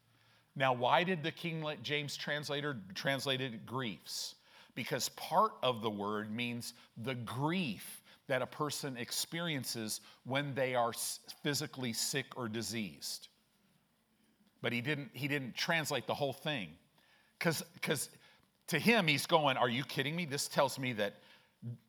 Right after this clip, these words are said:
Jesus paid for everybody's, nobody has to be sick anymore." That just, that just couldn't connect. So he's like, "I'll just use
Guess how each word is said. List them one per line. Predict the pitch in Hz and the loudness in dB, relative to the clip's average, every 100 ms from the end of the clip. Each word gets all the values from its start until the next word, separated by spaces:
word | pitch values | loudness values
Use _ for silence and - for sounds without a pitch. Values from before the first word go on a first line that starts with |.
| - | -6
Jesus | 120 - 175 160 117 - _ _ - | 0 2 2 0 -4 -8 _ _ -4
paid | - 151 - | -2 -2 -2
for | 127 | 0
everybody's, | 123 131 120 104 95 110 | 0 0 -2 -2 -4 0
nobody | 131 135 117 | 0 2 -2
has | 113 - | -2 -4
to | 107 | -6
be | 98 | -6
sick | - 196 196 | -4 -6 -8
anymore." | 87 80 - - _ _ _ _ _ - | -10 -12 -16 -20 _ _ _ _ _ 2
That | 123 - | 2 2
just, | 123 - - _ _ _ - | -2 -6 -10 _ _ _ 0
that | 113 - | 0 2
just | 107 - | -4 -6
couldn't | - 101 - | -6 -6 -4
connect. | 127 117 | -6 -6
So | - | -6
he's | 104 | -4
like, | 113 - - - - | -4 -6 -12 -4 2
"I'll | 139 | 2
just | 123 117 - - _ | 2 -4 -6 -10 _
use | 101 104 107 | -6 -2 -2